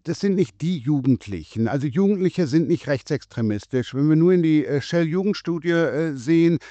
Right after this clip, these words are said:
dann macht sie sehr deutlich, da gibt's sehr, sehr viele Jugendliche, denen humane Werte, Menschenwürde, Menschenrechte, Gleichwertigkeit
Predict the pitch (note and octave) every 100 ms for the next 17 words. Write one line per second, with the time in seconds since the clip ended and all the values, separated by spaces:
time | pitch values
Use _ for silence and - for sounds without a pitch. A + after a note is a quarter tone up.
0 | - C#3 B2 D#3 - F3+ C3 E3 E3+ B2+
1 | C3 D#3+ - E3 D#3 - - - C#3 D#3+
2 | - - G3 G#3+ G3 C3 E3 E3+ D3 E3+
3 | D#3+ D3+ B2 D3 C#3 B2 A#2 A2+ - A#2+
4 | G#2+ C#3+ D3 D3 D3 - - - - -
5 | _ - D3 D3+ D#3 F#3 E3 A#2+ A#2+ G#2+
6 | A2+ B2 B2 D3+ F#3 - D3+ G#2+ A#2 A2
7 | A2+ A#2 C#3+ F3 - D3+ C3 C#3 E3 -
8 | - C3+ A#2+ A#2 C3 E3 E3+ C3+ B2+ A#2
9 | B2 - C3 A#2+ A#2 G#2+